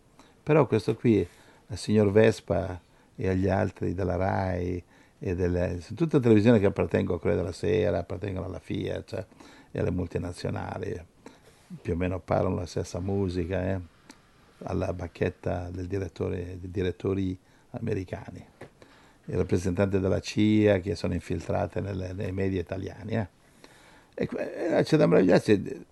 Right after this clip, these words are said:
gi-, giornalisti così intelligenti come Bruno Vespa, così in gamba, così, e no-, non hanno capito niente questi, non hanno capito che sono semplicemente dei pupazzi dell'America. Ma qua, la guerra non è cominciata quando Putin ha invaso,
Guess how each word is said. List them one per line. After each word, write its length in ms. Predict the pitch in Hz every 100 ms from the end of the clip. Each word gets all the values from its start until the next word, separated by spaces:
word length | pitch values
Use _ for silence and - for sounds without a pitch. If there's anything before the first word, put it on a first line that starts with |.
| - -
gi-, 300 | 98 101 95
giornalisti 560 | 120 135 156 175 117
così 220 | 104 110
intelligenti 720 | 147 - 131 120 117 101 82 90
come 180 | 98
Bruno 280 | 90 98 104
Vespa, 360 | 87 - - 87
così 340 | 95 95 117
in 120 | 123 107
gamba, 440 | 87 85 90 92
così, 540 | - 95 107 123 117 - - - - _
e 100 | 139
no-, 120 | 135
non 180 | - 131
hanno 100 | 139
capito 340 | 139 127 143
niente 380 | 143 98 82 -
questi, 240 | - - -
non 120 | 101
hanno 180 | 127 135
capito 400 | 139 143 160 113
che 140 | 101
sono 260 | - 110 98
semplicemente 600 | 92 95 95 101 131 107
dei 120 | 101
pupazzi 680 | - 92 92 - - 131 151 _ _ - _ _
dell'America. 600 | 87 85 120 87 - - _ _ _ _ _ -
Ma 160 | 190
qua, 280 | 151 - -
la 140 | -
guerra 260 | 175 208 214
non 180 | 170 175
è 100 | 190
cominciata 720 | 175 175 185 - 175 185 160
quando 440 | 143 143 131 123 - - -
Putin 380 | - 143 - 139
ha 60 |
invaso, 760 | 120 113 107 123 135 113 117